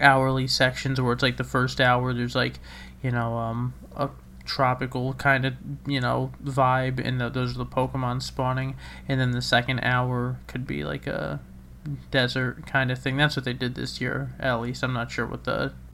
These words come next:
areas were, I forget, but I remember the Pokemon that were spawning during them. And they do that for eight hours. They do four, and then they repeat the four.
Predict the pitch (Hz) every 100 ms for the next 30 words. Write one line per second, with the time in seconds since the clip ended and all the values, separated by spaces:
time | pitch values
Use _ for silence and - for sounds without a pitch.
0 | - 127 120 131 127 123 117 120 123 123
1 | 123 120 - 127 - - - - - 117
2 | 123 147 160 156 175 175 135 117 117 131
3 | 127 - 123 127 123 123 127 131 135 139
4 | - - - 170 170 151 180 165 165 156
5 | - - - - 147 156 143 147 147 147
6 | 147 - 135 131 123 - 131 131 127 127
7 | 127 127 - 143 - 131 143 143 143